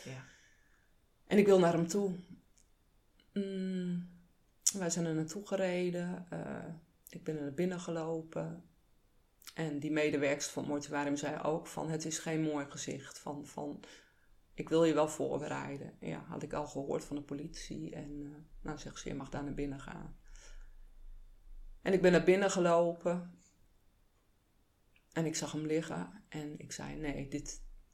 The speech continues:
Speaker 2: Dit is niet Pepijn. Nee hoor. Nee, jullie hebben een fout gemaakt. Dit is niet mijn zoon. Dat, dat kan niet. Nee, jullie hebben een fout gemaakt."
Speaker 1: Ja.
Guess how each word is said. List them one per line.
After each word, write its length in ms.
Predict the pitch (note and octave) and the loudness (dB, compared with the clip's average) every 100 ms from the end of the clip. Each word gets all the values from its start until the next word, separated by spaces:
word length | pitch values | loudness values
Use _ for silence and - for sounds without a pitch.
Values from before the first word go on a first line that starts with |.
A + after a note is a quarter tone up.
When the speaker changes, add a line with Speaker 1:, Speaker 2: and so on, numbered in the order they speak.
| _ - - | _ -20 -4
Speaker 2:
Dit 160 | D3 C3+ | 0 0
is 140 | C3 | 0
niet 180 | C#3 C3 | -4 -6
Pepijn. 440 | C3 - D#3+ C#3+ | -8 -6 -6 -6
Nee 220 | E3 E3+ D3+ | -2 2 2
hoor. 180 | D#3 G#3 - | 0 -4 -10
Nee, 180 | - E3+ | -2 0
jullie 100 | - | 2
hebben 180 | E3+ F3 | 2 4
een 60 | E3 | 2
fout 320 | - F3+ F3+ | 2 2 0
gemaakt. 320 | - D3 D3 | 0 -2 0
Dit 140 | D#3 | 0
is 60 | D3+ | 0
niet 160 | D#3+ D#3+ | 0 0
mijn 180 | D#3 | 0
zoon. 360 | D#3 D#3 D#3 D#3+ | 0 -2 -4 -4
Dat, 240 | D#3 - | -6 -4
dat 120 | E3 D#3+ | -6 0
kan 160 | E3 | 2
niet. 300 | F3 E3 - | 2 0 -4
Nee, 180 | - G3+ F#3 - - - _ _ | 0 0 0 -6 -20 -20 _ _
jullie 160 | F3+ | 2
hebben 180 | E3+ D3+ | 4 4
een 60 | D3 | 2
fout 240 | - F3 | 2 2
gemaakt." 600 | - E3+ D3+ D#3+ D#3+ - - | -2 -6 -6 -8 -12 -18 -10
Speaker 1:
Ja. 240 | F3 D#3 | -10 -10